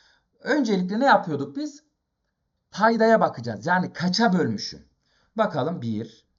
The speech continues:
iki, üç, dört, beş, altı, yedi, sekiz. Sekize bölmüşüm değil mi? O zaman paydam ne olacak?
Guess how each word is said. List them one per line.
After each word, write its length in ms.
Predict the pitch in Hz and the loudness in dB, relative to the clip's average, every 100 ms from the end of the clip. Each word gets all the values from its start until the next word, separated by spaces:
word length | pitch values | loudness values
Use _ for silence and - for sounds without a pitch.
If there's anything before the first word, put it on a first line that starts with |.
| _ | _
iki, 540 | 110 - - 92 - _ _ _ _ - | -14 -12 -10 -10 -12 _ _ _ _ -12
üç, 800 | 92 90 82 80 95 - - _ _ _ _ _ _ | -8 -8 -10 -12 -14 -14 -20 _ _ _ _ _ _
dört, 520 | 95 87 92 - _ _ - | -10 -8 -10 -12 _ _ -14
beş, 380 | 87 78 - - _ - | -12 -10 -14 -20 _ -8
altı, 460 | 95 82 - - | -8 -8 -14 -20
yedi, 380 | - 120 - 208 | -12 -10 -8 -10
sekiz. 500 | - - 92 - - _ _ | -12 -14 -14 -18 -20 _ _
Sekize 520 | - 220 226 214 156 | -4 -2 0 0 2
bölmüşüm 440 | 120 101 92 113 | 0 -4 -8 -8
değil 140 | 277 294 | -6 -4
mi? 100 | 147 | -2
O 80 | |
zaman 380 | 160 220 180 139 - _ - | 0 2 2 -2 -10 _ -6
paydam 580 | 208 285 285 285 277 | 4 4 6 6 6
ne 80 | 277 | 6
olacak? 540 | 240 131 104 80 - | 4 4 -6 -12 -14